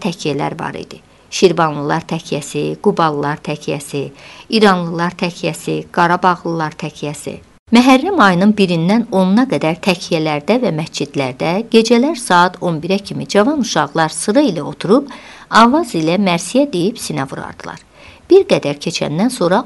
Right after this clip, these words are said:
onlar soyunardılar. Belə ki, qurşaqdan yuxarı çılpaq olardılar. Ayaq üstə dayanıb cuşi mərsiyə deyərdilər və sinə vurardılar.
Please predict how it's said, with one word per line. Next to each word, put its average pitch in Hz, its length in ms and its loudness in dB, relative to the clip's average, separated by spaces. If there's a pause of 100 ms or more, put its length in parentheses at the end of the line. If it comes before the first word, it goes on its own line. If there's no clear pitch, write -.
onlar 170 340 -2
soyunardılar. - 880 -10 (240)
Belə 170 240 2
ki, 247 320 -2
qurşaqdan 196 640 0
yuxarı 160 400 -8
çılpaq 208 540 -4
olardılar. 90 500 -12 (560)
Ayaq 320 320 2
üstə 156 220 -4
dayanıb 165 580 0
cuşi 302 400 2
mərsiyə 156 560 -4
deyərdilər 165 720 -14
və 220 160 0
sinə 160 400 -4
vurardılar. - 560 -10